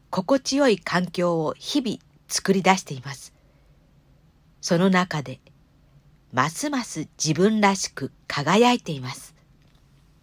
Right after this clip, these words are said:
六、私は日々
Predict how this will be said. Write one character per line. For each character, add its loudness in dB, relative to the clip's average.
六、 -6
私 2
は 2
日 -2
々 -8